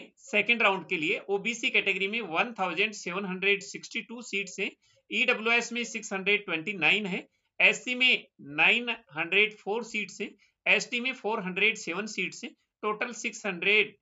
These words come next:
सॉरी, सिक्स थाउजेंड वन हंड्रेड थर्टी सीट्स वैकेंट हैं सेकंड राउंड के लिए।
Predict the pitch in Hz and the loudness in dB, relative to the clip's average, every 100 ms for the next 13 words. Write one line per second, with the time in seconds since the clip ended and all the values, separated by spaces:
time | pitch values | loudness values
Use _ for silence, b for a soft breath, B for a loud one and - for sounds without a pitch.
0 | _ _ _ - - 196 190 185 233 - | _ _ _ -12 -4 -2 -2 -4 -8 0
1 | 185 165 202 208 147 196 180 143 156 214 | 0 2 0 -2 -4 -4 -4 -2 0 0
2 | 208 165 143 240 240 160 175 - - 143 | 0 -2 -2 -4 -6 -4 -6 -8 -8 -6
3 | 131 147 156 147 302 - 202 175 151 156 | -4 -8 -10 -12 -12 -4 -2 -2 -4 -4
4 | 160 135 120 107 127 110 107 | -4 -2 -4 -10 -10 -8 -10